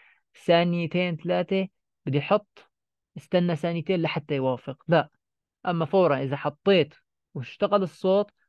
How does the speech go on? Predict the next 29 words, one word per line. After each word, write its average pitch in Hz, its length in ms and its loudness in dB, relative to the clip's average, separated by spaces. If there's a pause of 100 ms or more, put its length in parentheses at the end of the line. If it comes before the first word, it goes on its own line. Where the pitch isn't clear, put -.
(100)
ودخلت 156 360 -4
على 151 80 -6
السيارة، 180 280 -6
فورًا 214 320 2
ب-، 143 280 -8
بينبسط 202 480 0
الواحد 135 220 0
إنه 160 160 -6
فورًا 139 300 0
اشتغل، 123 320 -10
ما 135 80 -6
في 131 120 -8
داعي 123 180 -2
هسه - 180 -14
استنى - 360 -12
ولا 120 340 -6
ضل 120 220 -4
واقف. 120 340 -6 (640)
أو 170 100 4
في 185 140 2
عالم 156 280 6
كمان 147 360 -2
بدهم 151 160 -6
يقعدوا 165 300 -2
على 151 100 0
الكراسي 165 480 0
يعني، 131 340 -6 (560)
فشو 160 200 -2
بيسووا؟ 175 380 0